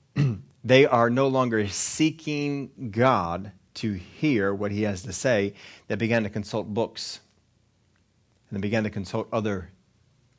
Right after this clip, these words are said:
uh, people and theories on things. And they're not hearing from God anymore. Uh, remember, uh, uh, Brother Keith Moore, he was talking about somebody that he had a conversation with. And he was, uh, somebody that he had, um, uh, known as a minister.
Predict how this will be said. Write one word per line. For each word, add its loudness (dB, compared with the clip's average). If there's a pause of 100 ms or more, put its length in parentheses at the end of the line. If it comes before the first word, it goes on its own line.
(180)
uh, -8 (880)
people 0
and -4
theories -2 (120)
on -6
things. -10
And -10
they're -2
not 0
hearing -2
from -6
God 0
anymore. -8 (720)
Uh, -10
remember, -2
uh, -2 (720)
uh, -8
Brother 0
Keith -4
Moore, 0 (220)
he -4
was 0
talking 2
about 2
somebody 2
that 4
he 2
had 8
a 2
conversation -2
with. -2 (420)
And 0
he 2
was, -2
uh, 0
somebody 0
that -4
he 4
had, 0
um, -4 (320)
uh, -10
known 4
as -2
a -2
minister. -4